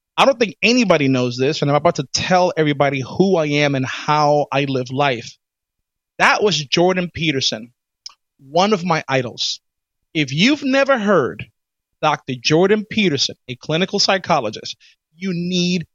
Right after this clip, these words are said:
to pull him up on YouTube. You need to look at his lectures.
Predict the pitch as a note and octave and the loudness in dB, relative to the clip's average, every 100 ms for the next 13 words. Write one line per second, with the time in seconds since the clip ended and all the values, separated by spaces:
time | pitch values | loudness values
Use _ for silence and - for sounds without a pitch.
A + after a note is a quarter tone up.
0 | - F#3 E3+ E3 D#3 C#3+ D#3 C#3 C3+ - | -6 -4 -2 0 0 2 0 0 -2 -6
1 | _ _ _ _ D3 C#3+ B2 A#2 - - | _ _ _ _ -4 -2 -2 -2 -6 -12
2 | _ _ _ _ D3+ D#3 D3+ D#3+ F3+ F3 | _ _ _ _ -20 -20 -4 0 0 -2
3 | - E3+ D#3 D#3+ D#3+ D3+ B2 A2+ C3 B2+ | -4 -4 0 0 0 -2 -4 -2 -2 0
4 | - - - | -2 -4 -10